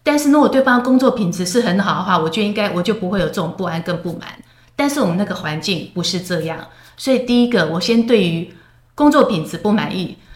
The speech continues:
然后第二个的话，我，我就在衡量哦，如果我放消息，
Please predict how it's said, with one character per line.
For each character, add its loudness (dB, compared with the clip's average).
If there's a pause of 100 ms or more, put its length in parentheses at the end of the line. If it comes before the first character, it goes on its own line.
(160)
然 0
后 4
第 4
二 8
个 2
的 -2
话， 2
我， 0
我 -2
就 0
在 2
衡 0
量 0
哦， -6 (520)
如 0
果 4
我 0
放 0
消 0
息， -8